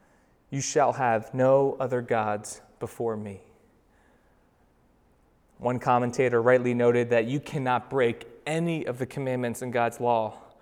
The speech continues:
without also breaking the first one, because all sin and rebellion is rooted in idolatry,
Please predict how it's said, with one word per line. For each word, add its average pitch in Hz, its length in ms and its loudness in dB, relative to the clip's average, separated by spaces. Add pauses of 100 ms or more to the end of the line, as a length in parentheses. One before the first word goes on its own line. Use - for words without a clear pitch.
(220)
without 127 440 0
also 127 360 0
breaking 117 440 -6
the 104 60 -8
first - 360 -4
one, 101 180 -14 (1500)
because 151 320 6
all 139 320 6
sin 131 360 2
and 127 140 -2
rebellion 120 560 0
is 120 180 -6
rooted 123 520 0
in 120 120 -4
idolatry, 113 880 -4